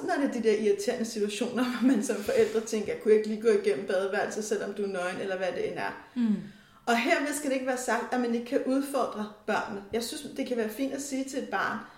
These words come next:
Speaker 1: at, "Hvordan kan det være, at du ikke kan lide, at s-, jeg ser dig, når du skifter tøj," eller... Altså, det er ikke,
Speaker 2: Mm.
Speaker 1: fordi jeg synes, at man skal gøre det til et tabu, men man skal stadigvæk respektere, hvis de siger, "Døren er lige lukket," jamen, så er den lukket.
Speaker 2: Mm.
Speaker 1: Og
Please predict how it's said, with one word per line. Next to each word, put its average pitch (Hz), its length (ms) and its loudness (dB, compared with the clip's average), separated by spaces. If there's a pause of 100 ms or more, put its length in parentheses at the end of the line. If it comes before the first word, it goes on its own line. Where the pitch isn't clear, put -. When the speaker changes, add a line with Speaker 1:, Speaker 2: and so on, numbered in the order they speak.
(920)
Speaker 1:
at, 208 120 2 (360)
"Hvordan 208 340 2
kan 233 120 -2
det 208 100 -2
være, 196 180 2
at 220 60 2
du 202 60 -2
ikke 208 120 -2
kan 214 120 -6
lide, 196 200 -8
at - 60 -8
s-, - 300 -12 (140)
jeg - 100 -8
ser - 340 -2
dig, 202 80 -2 (120)
når 170 220 -8
du - 80 -
skifter - 420 -10
tøj," 196 340 -2 (120)
eller... - 340 -6 (540)
Altså, - 140 -4 (440)
det 247 60 0
er 247 40 4
ikke, 233 80 2
Speaker 2:
Mm. 208 80 0
Speaker 1:
fordi 269 120 4
jeg 247 80 2
synes, 262 200 -2
at 233 160 -2
man 226 120 -2
skal 214 120 -10
gøre 196 140 0
det 180 80 -6
til - 140 -8
et - 60 -14
tabu, 214 360 -4 (140)
men 233 200 2
man 214 140 2
skal 202 160 -8
stadigvæk 254 480 0
respektere, 220 520 -6
hvis 214 160 -4
de 214 140 -10
siger, 240 280 -2 (1000)
"Døren 233 300 4
er 226 40 2
lige 220 120 2
lukket," 208 440 0
jamen, 185 140 -10
så 170 120 -10
er 160 40 -8
den 214 120 -2
lukket. 339 280 0 (240)
Speaker 2:
Mm. 214 260 0 (460)
Speaker 1:
Og 254 80 8